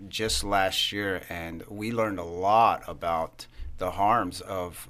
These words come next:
of public education. Of course, we here at the John Birch Society, we have a Save Our Children from Public Education Action Project, and over time, uh, there, there's been quite a bit and I think people should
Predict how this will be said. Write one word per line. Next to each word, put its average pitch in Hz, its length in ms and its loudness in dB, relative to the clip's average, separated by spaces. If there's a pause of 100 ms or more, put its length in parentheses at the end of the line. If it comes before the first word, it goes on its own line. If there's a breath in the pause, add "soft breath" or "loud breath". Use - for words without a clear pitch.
of 85 260 -14
public 92 340 -4
education. 85 540 -6
Of 87 80 -12
course, 131 320 2 (260 loud breath)
we 120 280 -4
here 143 300 2
at 104 120 4
the 98 80 -8
John 107 240 0
Birch 98 160 -2
Society, 95 280 -2
we 90 140 -4
have 90 160 0
a 82 60 -8
Save 90 340 -2
Our 82 100 -4
Children 92 600 -4
from 85 240 -8
Public 90 360 -4
Education 95 800 -2 (360 soft breath)
Action 127 440 4
Project, 90 680 0
and 98 120 -6
over 107 320 -2
time, 113 540 4 (380 soft breath)
uh, 90 360 -2 (300)
there, 117 280 -6 (220)
there's 110 200 -4
been 127 200 -2
quite 147 340 8
a 127 80 2
bit 113 360 2 (280)
and 107 140 -2
I 104 120 -2
think 135 180 -2
people 135 240 0 (120)
should 101 180 0